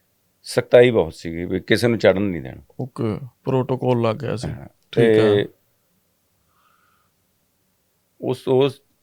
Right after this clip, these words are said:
Speaker 1: ਮਤਲਬ, ਸਟੇਜ ਸੀਗੀ ਸਾਡੀ ਦੀਵਾਲੀ ਮੇਲੇ ਦੀ।
Speaker 2: ਹੂੰ।
Speaker 1: ਮਹਿੰਦੀ ਜੀ ਗਾ ਰਹੇ ਸੀ, ਅਸੀਂ ਪਿੱਛੇ ਸੀਗੇ। ਉਸ ਤੋਂ ਬਾਅਦ ਉੱਥੇ ਪ੍ਰੋਗਰਾਮ ਚੱਲ ਰਿਹਾ ਸੀਗਾ। ਇੱਕ ਕੁੜੀ ਆਈ ਕੋਈ ਸੀ, ਮੈਂ ਨਹੀਂ ਜਾਣਦਾ ਕੌਣ ਸੀ।
Speaker 2: ਹੂੰ।
Speaker 1: ਤੇ ਉਸ ਕੁੜੀ ਨੇ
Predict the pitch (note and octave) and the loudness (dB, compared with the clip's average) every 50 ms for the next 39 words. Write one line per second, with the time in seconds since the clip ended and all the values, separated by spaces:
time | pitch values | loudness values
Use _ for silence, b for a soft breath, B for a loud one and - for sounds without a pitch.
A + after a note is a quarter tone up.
0 | _ _ - - A2+ A2+ - B2 A#2+ A#2 - - B2 A#2 A2+ A2 - A#2 A2 G#2+ | _ _ -8 -6 -4 -2 2 2 2 2 2 2 2 2 2 0 -2 -2 0 0
1 | A#2+ B2 A2 A#2 A#2 A2+ A2 A2 G#2+ A2 G#2 G#2 G#2+ G#2+ G#2 G#2 G2+ G2+ G2+ G2+ | 0 2 4 4 4 4 4 4 6 8 8 8 6 6 2 0 0 0 0 -2
2 | F#2+ G2 F#2+ _ _ - C3 B2 A#2+ A#2 A2+ A#2 B2+ - - G2 F#2+ G2 G2+ G#2 | -2 -6 -12 _ _ -6 -4 -4 -4 -4 -6 -8 -10 -10 -6 -2 0 0 0 0
3 | G#2+ G#2 G#2+ F#2+ F#2 F2+ F2+ F#2 G2+ G2+ F#2 G2 G#2 F#2 F#2 G2 G2+ G2 - - | 0 0 2 4 4 4 6 4 4 2 0 -2 -4 -4 -4 -8 -10 -12 -12 -10
4 | F#2+ F2+ E2+ F2+ F2+ F2+ F2 E2+ - _ _ _ - - A#2+ A#2 - - B2 A#2 | -12 -12 -10 -10 -12 -12 -12 -14 -14 _ _ _ -8 -6 -6 -6 -4 -4 -2 4
5 | A2 A#2 A#2 A#2 G#2+ A2 A2+ A2+ A2 A2 G#2+ G#2+ G#2+ A2 - _ _ _ _ - | 6 8 8 8 6 6 4 4 6 4 4 2 0 -2 -6 _ _ _ _ -12
6 | - B2+ G#2+ _ - B2+ B2+ A#2+ A2+ - _ _ - - C#3 C3 C3 D3+ D3 C#3 | -12 -12 -10 _ 0 2 2 2 0 -4 _ _ -2 0 2 4 4 4 2 4
7 | C3 D3 C#3 C3 C3+ C#3 C3 A2 A#2 A#2+ - A2 G#2 _ b b b b b b | 4 2 2 4 6 6 6 4 2 -6 -6 -6 -8 _ b b b b b b
8 | - D#3 B2+ D#3 D3 - C#3 C3+ B2+ C3 C3 B2+ A#2+ A2+ A2 G#2 A#2+ A#2+ A#2+ - | -6 -6 -4 -4 -4 0 0 2 4 6 8 8 8 6 4 -2 -4 -6 -6 -6
9 | G#2+ G#2 G#2+ G2+ G2+ G#2+ G2 F#2+ F#2+ G2+ A2 A#2+ G#2+ F#2+ F2+ F2+ F2+ - F2 F2 | -6 -6 -6 -4 -2 -2 -2 -2 -2 -2 -2 -2 -2 -2 -2 -4 -6 -6 -6 -8
10 | F2+ - - - G2+ B2 - _ - C#3 B2+ A#2 A2 A2 C#3 - - - B2 - | -8 -10 -12 -14 -14 -14 -14 _ -8 -6 -6 -6 -8 -10 -14 -16 -18 -14 -8 -6
11 | E2+ E2 D#2+ D2+ D2 D2 C2+ - _ _ _ _ _ _ _ _ _ _ _ _ | -4 -4 -4 -4 -6 -8 -10 -12 _ _ _ _ _ _ _ _ _ _ _ _
12 | _ _ _ _ _ B2+ G#2+ G#2 _ _ _ _ _ _ _ _ _ _ _ _ | _ _ _ _ _ _ _ _ _ _ _ _ _ _ _ _ _ _ _ _
13 | _ _ _ _ _ - - - C#3 - - - A#2+ G#2+ A2 A2+ A2 G#2+ G#2+ G#2+ | _ _ _ _ _ -14 -10 -10 -10 -10 -8 -6 -4 -2 -2 0 0 0 0 -2
14 | - | -4